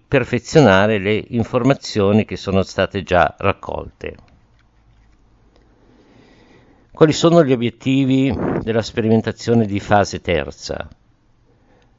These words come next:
Valutare con certezza il valore terapeutico, l'efficacia e la tollerabilità del farmaco a breve e lungo termine, determinare il dosaggio più opportuno e di conseguenza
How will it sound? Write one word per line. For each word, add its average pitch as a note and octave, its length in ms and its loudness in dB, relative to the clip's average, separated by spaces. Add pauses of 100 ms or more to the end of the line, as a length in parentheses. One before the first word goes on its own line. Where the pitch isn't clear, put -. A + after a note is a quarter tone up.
(120)
Valutare A#2 720 4
con A2 180 0
certezza A2+ 600 -4
il G#2+ 80 -4
valore G#2+ 680 2
terapeutico, C3 1120 -2 (420)
l'efficacia A#2+ 840 2
e G#2+ 40 2
la G#2 140 4
tollerabilità A2 880 -2
del G#2 160 -2
farmaco G#2 920 0
a G2+ 100 -2
breve G2+ 340 -2
e - 20 -2
lungo G2 260 -2
termine, F#2+ 640 0 (1500)
determinare D3 800 4
il B2+ 80 -6
dosaggio A#2+ 540 -2
più A#2+ 200 -6
opportuno B2 560 -2
e C#3 40 2
di F#2+ 120 -8
conseguenza G#2+ 1120 0